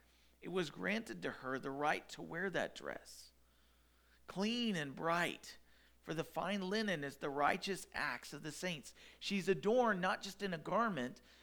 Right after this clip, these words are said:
but she's adorned in her works. It's her works that make her beautiful, not her garments. Her garments are what she has done with what she's been given. And so the groom is, here is Jesus Christ,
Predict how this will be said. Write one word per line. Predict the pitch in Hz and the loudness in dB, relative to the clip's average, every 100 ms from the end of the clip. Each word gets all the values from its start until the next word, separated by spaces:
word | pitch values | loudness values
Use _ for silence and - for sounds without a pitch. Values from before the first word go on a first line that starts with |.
| - | -10
but | - 185 | -4 -2
she's | - 180 160 | 0 0 0
adorned | 160 143 180 233 214 180 | 0 2 4 4 2 0
in | - 165 | -4 -8
her | 156 156 160 | -8 -6 -6
works. | 165 165 196 240 - - - - - _ _ _ - _ - | -4 -2 -2 -2 -6 -12 -14 -16 -20 _ _ _ -20 _ -8
It's | 170 - | -8 -2
her | 196 202 | 0 2
works | 175 226 254 - - | 2 0 0 -4 -12
that | - 196 | -10 -4
make | 185 185 | -4 -4
her | - | -4
beautiful, | 170 185 233 180 - 117 - - - - | -4 -2 -4 -4 -8 -12 -12 -20 -20 -6
not | - 185 - | 2 2 2
her | 170 202 - - - | -2 -2 -2 -12 -4
garments. | 170 214 170 110 - - - - - _ _ | 0 0 0 -4 -8 -14 -14 -20 -20 _ _
Her | - | -6
garments | 170 196 214 220 208 - | 0 6 6 6 0 0
are | 170 208 196 | 4 8 8
what | 170 196 | 6 0
she | - 196 175 | -4 -4 0
has | 180 160 | 0 -2
done | 156 185 208 143 104 - - - - | -2 0 2 0 -4 -12 -20 -20 -12
with | - 147 | -6 -2
what | 175 - | 0 0
she's | 165 170 156 | -2 -4 -4
been | 160 156 | -4 0
given. | 165 202 143 98 - - - - | 4 4 2 -4 -10 -20 -20 -16
And | - 160 | -12 -6
so | - 175 | 0 2
the | 185 | 2
groom | 156 185 269 277 214 | 0 0 0 0 0
is, | 165 - | -2 -6
here | - 165 185 | -8 -2 0
is | 170 | 0
Jesus | - 190 202 190 160 | -2 -8 -6 -6 -8
Christ, | - 196 175 196 - | -2 2 2 -2 -12